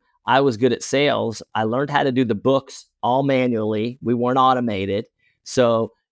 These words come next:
at the time when I purchased the business, um, you know, I was reflecting on what I needed to do. What I needed to do is put people in place, um, that were good at what they did, you know? So I immediately,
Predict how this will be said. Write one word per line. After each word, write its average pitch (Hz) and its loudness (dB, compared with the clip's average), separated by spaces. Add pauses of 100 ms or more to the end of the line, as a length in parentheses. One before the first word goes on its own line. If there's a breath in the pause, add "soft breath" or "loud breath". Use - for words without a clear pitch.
(100)
at 120 -2
the 117 0
time 156 0
when 139 0
I 151 4
purchased 123 -4
the 117 0
business, 117 0 (420)
um, 107 0 (460)
you 127 0
know, 117 2
I 113 2
was 107 0
reflecting 139 0
on 110 -2
what 123 0
I 120 0
needed 113 -2
to 131 2
do. 147 2
What 123 0
I 127 0
needed 123 0
to 135 2
do 151 2
is - 2
put - -2
people 135 -2
in 110 -2
place, 131 -2 (480 soft breath)
um, 107 2 (840)
that 127 2
were 123 -2
good 143 4
at 110 2
what 123 0
they 110 0
did, 107 2 (540)
you 107 2
know? 95 -2
So 117 0 (280 soft breath)
I 131 2
immediately, 139 2